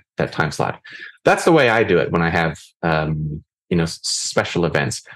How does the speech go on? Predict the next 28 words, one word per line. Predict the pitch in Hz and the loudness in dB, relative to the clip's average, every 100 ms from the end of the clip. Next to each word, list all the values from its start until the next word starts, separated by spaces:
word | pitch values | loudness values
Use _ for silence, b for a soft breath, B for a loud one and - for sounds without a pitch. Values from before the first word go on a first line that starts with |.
| B - | B -2
My, | 98 92 90 104 | 2 2 0 0
my | 95 | 0
social | - 175 170 160 | 2 2 2 2
guild, | 165 160 160 127 | 4 4 4 2
I'm | 104 113 | 0 0
just | 104 - - | -2 -8 -8
kind | - 110 | -2 0
of | 104 | 0
in | |
the | 92 | -2
cadence | - 101 101 92 | -2 0 0 -2
from | 98 92 | -4 -2
having | 90 85 | -2 0
done | 85 92 | 0 0
it | 90 | 0
for | - 92 87 | 0 0 0
the | 85 | 0
last | 90 87 - - | -2 -2 -6 -4
four | 92 | -2
or | 85 | 0
five | 95 87 | -2 0
years, | 87 85 | -2 -2
whatever. | 90 87 92 87 - | -2 0 0 -2 -4
It's | - | -8
just | 85 - | -2 0
every | 127 110 | 2 2
five | 104 87 | 0 0
days | 90 85 - | 0 -2 -6